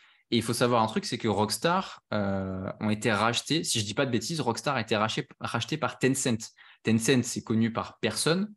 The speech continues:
Et en fait, Tencent, ils possèdent, euh, un, un énorme, une énorme proportion du marché du jeu vidéo aujourd'hui. Et en fait, ce studio-là,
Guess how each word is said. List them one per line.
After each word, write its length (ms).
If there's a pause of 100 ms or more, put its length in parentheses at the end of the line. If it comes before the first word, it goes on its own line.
(360)
Et 60
en 40
fait, 120
Tencent, 600
ils 160
possèdent, 640
euh, 540 (160)
un, 260 (220)
un 140
énorme, 760
une 120
énorme 200
proportion 460
du 120
marché 280
du 80
jeu 100
vidéo 240
aujourd'hui. 300 (960)
Et 80
en 40
fait, 140
ce 100
studio-là, 540